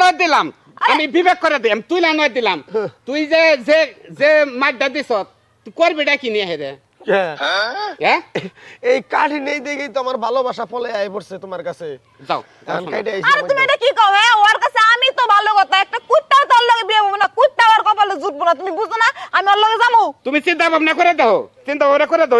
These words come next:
Speaker 1: এই মানুষটা তোমারে ভালোবাসে, তোমারে কাছে পাবার আশায় এই বোবা জিনিসটারে মাইরা লাইছে। কান্দিস না ভাই, তুই কান্দিস না।
Speaker 3: ওরে মারে।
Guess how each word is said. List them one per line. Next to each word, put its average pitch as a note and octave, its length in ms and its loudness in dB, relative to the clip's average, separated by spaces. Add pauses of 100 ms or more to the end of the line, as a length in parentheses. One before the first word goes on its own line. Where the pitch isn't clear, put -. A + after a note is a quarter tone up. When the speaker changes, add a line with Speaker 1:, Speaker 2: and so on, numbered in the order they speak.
(120)
Speaker 1:
এই C#4 140 2
মানুষটা D4 320 -2
তোমারে D4 280 0
ভালোবাসে, D4+ 480 2 (440)
তোমারে C#4 220 0 (100)
কাছে D#4+ 220 0 (100)
পাবার F4 360 2
আশায় G3 300 0 (1120)
এই D4+ 100 4 (500)
বোবা D#4+ 220 2 (120)
জিনিসটারে D4+ 560 0 (140)
মাইরা C#4+ 280 2
লাইছে। - 220 -14 (1120)
কান্দিস D#4 320 -2
না C#4 100 -4
ভাই, A#3 160 0
তুই G#3 160 -8
কান্দিস C#4+ 320 -4
না। G#3 80 -12 (300)
Speaker 3:
ওরে F3 240 -8
মারে। E3+ 300 -6